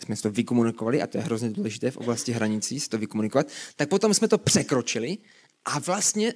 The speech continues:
v naší hlavě, nebo teda aspoň v mé hlavě, a v Mončině to bylo asi ještě i dřív, ale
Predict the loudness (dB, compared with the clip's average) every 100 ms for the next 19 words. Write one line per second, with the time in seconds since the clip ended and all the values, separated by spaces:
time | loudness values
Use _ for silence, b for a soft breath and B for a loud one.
0 | -4 2 6 6 8 8 8 6 4 0
1 | 0 -4 -4 0 2 0 0 -4 -6 -4
2 | -4 -4 -4 -2 0 0 0 b b b
3 | -6 -2 0 6 6 6 4 4 2 -2
4 | -4 -4 0 0 2 2